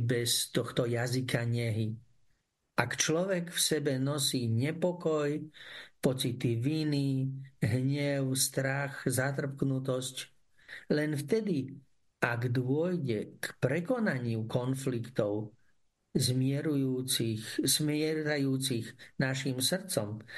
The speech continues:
budeme schopní dávať a príjmať lásku.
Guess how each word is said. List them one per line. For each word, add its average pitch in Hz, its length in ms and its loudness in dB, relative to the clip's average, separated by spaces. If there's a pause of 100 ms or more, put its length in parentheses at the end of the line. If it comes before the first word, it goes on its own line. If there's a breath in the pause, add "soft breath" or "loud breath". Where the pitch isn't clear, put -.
(200 loud breath)
budeme 160 400 2
schopní 160 800 -2 (320 loud breath)
dávať 151 880 0
a 113 160 2
príjmať 135 560 0
lásku. 104 540 -2